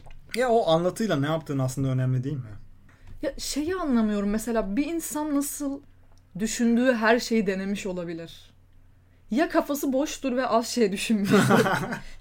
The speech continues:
Speaker 2: Ya da cidden hani içmiş ve <laughs> gerçekten
Speaker 1: Ya
Speaker 2: silmiş
Speaker 1: zaten
Speaker 2: hani.
Speaker 1: olay o değil mi hani, işte yerde şişeler vardı falan filan diye işte böyle hani.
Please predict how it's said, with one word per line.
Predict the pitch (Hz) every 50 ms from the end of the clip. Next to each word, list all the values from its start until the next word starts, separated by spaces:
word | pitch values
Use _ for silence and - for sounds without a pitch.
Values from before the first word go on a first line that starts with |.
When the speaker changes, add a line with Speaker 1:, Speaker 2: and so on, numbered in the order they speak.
| - - - - - - - - -
Speaker 2:
Ya | 226 262 277 302 330 330
da | 359 294 247
cidden | 320 349 302 302 302 359
hani | 262 302 311 311 311 302 240 - - - - - - -
içmiş | 302 320 320 - 427 440 440 440 - -
ve | 311 285 277 - 440 359 - -
<laughs> | - - -
gerçekten | 269 269 320 370 - - 285 320 - - 269 269
Speaker 1:
Ya | 311
Speaker 2:
silmiş | 330 - - - 285 269
Speaker 1:
zaten | 269 269 269 -
Speaker 2:
hani. | - 320 294 240
Speaker 1:
olay | - 160 165
o | 160
değil | 170 180
mi | 156 131
hani, | 123 117
işte | 113 - - 120
yerde | 113 123 127 127 123 139
şişeler | 131 131 - - 131 123 123 123 120
vardı | 113 113 110 107 104 107
falan | - - 113 107 107 110 113
filan | 110 - 113 110 107 104 104 101
diye | - -
işte | - - - 110
böyle | 107 110 104 110
hani. | 110 110